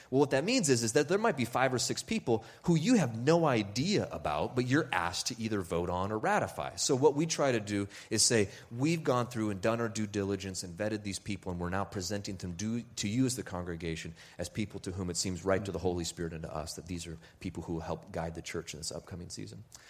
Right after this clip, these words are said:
Then on the eighth, after the holidays, uh, we'll have a vote or a ratification of those church council members, then they'll start the next Tuesday. So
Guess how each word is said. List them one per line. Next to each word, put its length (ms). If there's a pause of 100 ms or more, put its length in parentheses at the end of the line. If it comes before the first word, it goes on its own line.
(200)
Then 280
on 140
the 140 (100)
eighth, 400
after 300
the 80
holidays, 560 (280)
uh, 200
we'll 140
have 240
a 80
vote 340
or 120
a 20
ratification 680
of 60
those 160
church 240
council 300
members, 320 (240)
then 100
they'll 100
start 300
the 80
next 300
Tuesday. 460
So 280